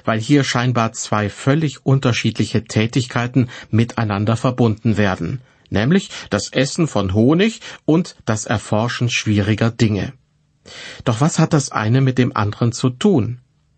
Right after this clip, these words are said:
Offenbar geht es darum, dass sich jemand danach sehnt, durch das Erforschen schwieriger Dinge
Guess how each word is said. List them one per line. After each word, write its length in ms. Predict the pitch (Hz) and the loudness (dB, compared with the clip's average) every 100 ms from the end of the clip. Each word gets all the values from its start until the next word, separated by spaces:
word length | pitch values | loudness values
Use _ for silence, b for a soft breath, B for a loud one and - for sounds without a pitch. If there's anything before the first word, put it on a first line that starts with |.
| B B B | B B B
Offenbar 440 | 156 - 160 143 | -4 0 2 2
geht 220 | 123 117 | 2 0
es 180 | 117 - | 0 0
darum, 440 | 113 117 127 143 139 B | -2 0 2 0 0 B
dass 180 | - 123 | -2 -2
sich 140 | 120 - | -4 0
jemand 340 | 120 117 113 | 2 2 0
danach 280 | 107 104 101 | -2 -2 -4
sehnt, 520 | - - 117 143 170 b b - | -4 2 4 4 0 b b -2
durch 180 | 107 | 0
das 220 | - 104 - | 0 -4 -4
Erforschen 600 | - 110 - 127 156 143 | -8 -4 0 0 0 -2
schwieriger 600 | 123 - 151 170 139 107 | -2 0 0 2 2 0
Dinge 420 | 101 117 127 147 | 0 2 4 4